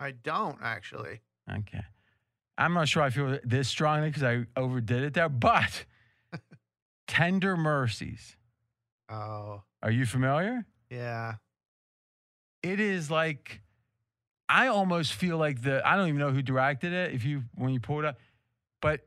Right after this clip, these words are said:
Speaker 2: it was a, a small Duvall movie. I'm thinking eighty-one. I mean, I was, it was
Speaker 1: Eighty-three.
Speaker 2: Eighty-three.
Speaker 1: Bruce Beresford.
Speaker 2: What other movies did he do? 'Cause if <sighs> Bruce Beresford didn't do other great, like,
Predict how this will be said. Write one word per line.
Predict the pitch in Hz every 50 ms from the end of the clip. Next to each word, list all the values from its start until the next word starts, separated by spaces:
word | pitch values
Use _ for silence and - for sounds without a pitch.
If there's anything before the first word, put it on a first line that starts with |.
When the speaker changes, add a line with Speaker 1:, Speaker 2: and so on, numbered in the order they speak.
| _ _ _
Speaker 2:
it | 156 165
was | 160 147 131
a, | 139 143 127 113 -
a | 131 123
small | - - - 139 143 160 175 190
Duvall | 180 147 175 175 160 143 147 143 139 131 120
movie. | 110 104 98 98 95 92 98 -
I'm | - - 127 113 _
thinking | - 220 233 214 - 175 135
eighty-one. | 104 101 139 156 160 147 135 120 117 113 117 127 147 151 165 185 196 220 233 233 233 226 214 _ _ _ _ _ _ _ _ _ _ _ _ _ _
I | - 139
mean, | 147 156
I | 170 180
was, | 180 156 139
it | 123 - 131 - 110 127
was | 147 143 139 104 - _ _ _ _ - 120
Speaker 1:
Eighty-three. | 143 151 135 139 127 _ _ 139 135 135 139 143 135 120
Speaker 2:
Eighty-three. | - 139 156 170 175 127 - - 156 151 147 131 127 127 127 131 139 139 - _ _ _ _ _
Speaker 1:
Bruce | - 135 135 131 120 -
Beresford. | _ _ - 123 120 123 123 120 - - _ - 117 113 110 110 110 - _ _ _ _ _ _ _ _ _ _
Speaker 2:
What | - 151 208 226
other | 233 196 190
movies | 175 170 185 185 180 170 147
did | 147 143
he | 123 107 143 185 196 180
do? | 127 - 98 85 57 53 50 - - _ _ _ _ _ _ _
'Cause | - 170 147
if | 156 147 113
<sighs> | 117
Bruce | 147 214 277 311 285
Beresford | 202 - 208 202 220 220 202 - - 180 160 147
didn't | 131 170 175 175 160
do | 139 156 165
other | 165 160 156 156 151 143
great, | 117 127 113 151 160 156 139 110
like, | 147 151 131 113